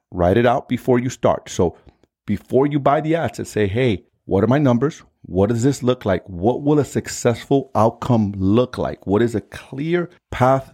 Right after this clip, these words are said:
to success or to wealth or to cash flow or whatever it is that you're trying to do? What does a successful outcome of this look like?" Write that down. And here's what I will tell you.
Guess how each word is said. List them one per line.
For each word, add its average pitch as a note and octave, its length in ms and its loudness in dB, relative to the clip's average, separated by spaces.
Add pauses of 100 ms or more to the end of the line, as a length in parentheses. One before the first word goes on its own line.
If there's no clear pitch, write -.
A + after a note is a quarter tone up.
(100)
to A#2 140 -4
success - 920 -2
or G#2+ 120 0
to - 160 -4
wealth G2 640 2
or F#2+ 140 0
to - 180 -12 (100)
cash B2+ 300 0
flow B2+ 120 -2
or G#2 140 -4
whatever A2 340 2
it C#3+ 80 0
is C#3 120 0
that A#2+ 100 -6
you're A#2+ 160 -2
trying A#2 400 -2
to - 160 -8
do? G#2 320 2 (580)
What A2+ 180 2
does E3+ 140 0
a D#3 40 2
successful - 720 -4
outcome A#2 440 0
of G2 180 -10
this A#2 260 -2
look A#2 240 -2
like?" F2 160 -4 (440)
Write G2+ 400 2
that E3 240 -2
down. B2 380 0 (120)
And A2 160 0
here's C#3+ 180 2
what D3+ 100 4
I D3+ 60 4
will E3 160 -2
tell A#2 200 0
you. A2 160 -4